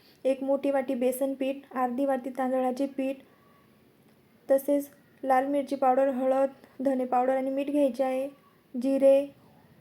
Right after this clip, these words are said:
तीळ, ओवा आणि हिरवी मिरची, लसुणाची पेस्ट घ्यायची आहे. चिरून घेतलेल्या कोथिंबीरमध्ये आपण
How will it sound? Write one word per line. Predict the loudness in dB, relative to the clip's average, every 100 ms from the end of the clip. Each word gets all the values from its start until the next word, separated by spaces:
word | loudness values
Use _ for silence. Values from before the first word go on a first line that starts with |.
| _ _ -20 _ _ _ -20 -14 -4
तीळ, | 0 0 -2 -10
ओवा | -2 2 2 0 -4 -12 -20 -20 -20 _
आणि | -4 -2
हिरवी | 0 0 -2
मिरची, | -4 -4 -4 0
लसुणाची | 0 0 -4 -4 -6
पेस्ट | -4 -4 -2
घ्यायची | 0 0 2
आहे. | -2 -2 -6 -12 -20 _ _ _ _ _ -20 _ _ _ _ _ _ _ _ _ _ _
चिरून | -4 0 2
घेतलेल्या | 2 4 2 2
कोथिंबीरमध्ये | 0 0 -2 0 0 2
आपण | 2 2 0 0